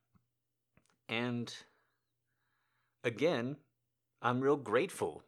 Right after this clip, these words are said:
that I, that I chose that path. I know that that can sound very, you know, lonely, and it was, uh, and no fun.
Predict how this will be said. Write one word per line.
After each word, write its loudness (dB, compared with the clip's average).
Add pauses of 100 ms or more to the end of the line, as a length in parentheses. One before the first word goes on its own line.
that 2
I, 0 (480)
that 2
I 4
chose -2
that -6
path. -6
I 0
know 0
that -4
that 2 (240)
can -12
sound 0
very, 2 (840)
you -6
know, 0
lonely, 4
and -8
it -12
was, 0 (640)
uh, 0 (1120)
and -2
no 4
fun. 0